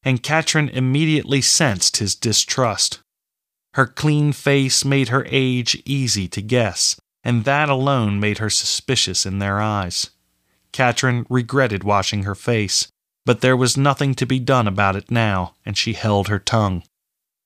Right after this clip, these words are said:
"We hail from northern Astor,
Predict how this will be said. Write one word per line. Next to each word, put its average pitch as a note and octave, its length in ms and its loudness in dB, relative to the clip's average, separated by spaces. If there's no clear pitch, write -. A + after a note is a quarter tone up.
"We A#2+ 260 2
hail C#3 380 2
from A#2+ 400 0
northern B2 440 2
Astor, A2 680 0